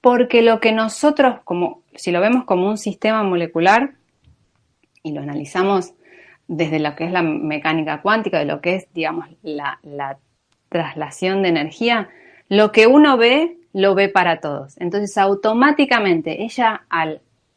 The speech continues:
tener en claro que la hermana estaba y que había, digamos, de que había tenido un espacio, que había nacido y demás, así como ella se hizo lugar, le hizo el lugar a la, a la hermana. Es decir, como que hay alguien que está esperando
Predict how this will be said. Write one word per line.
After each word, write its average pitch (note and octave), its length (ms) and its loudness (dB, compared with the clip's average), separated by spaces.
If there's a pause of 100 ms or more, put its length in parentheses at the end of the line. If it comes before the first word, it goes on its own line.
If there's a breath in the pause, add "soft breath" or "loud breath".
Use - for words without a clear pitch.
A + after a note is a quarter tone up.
(140)
tener F#3+ 280 2
en A3+ 140 0
claro F3+ 320 4
que D#3+ 100 -8
la D3 100 -2
hermana G#3 380 -2
estaba A#3+ 600 0 (500 loud breath)
y E3+ 100 -8
que E3 100 -4
había, F#3 560 2
digamos, E3 320 -6
de D3 120 -12
que - 80 -10
había G3+ 240 -2
tenido A3 360 -4
un G3 120 -4
espacio, G3+ 520 -4
que D#3+ 80 -8
había E3 180 -6
nacido B3 360 -4
y - 20 -2
demás, B3 420 0 (920)
así G#3+ 300 -2
como B3 180 0
ella A#3 200 -4
se A3+ 140 -8
hizo A#3 160 0
lugar, A#3 380 4
le F#3+ 160 0
hizo G3 280 0
el F#3+ 60 2
lugar F3 220 0
a E3+ 60 0
la, D#3+ 180 -8 (100)
a D#3+ 100 -6
la D#3 80 -2
hermana. D3+ 240 -6
Es E3+ 80 -14
decir, F#3+ 140 -12
como G3+ 300 -4
que B3 100 0
hay C4 240 2
alguien C#4+ 300 4
que A#3 80 -2
está A3 220 -8
esperando C4+ 840 0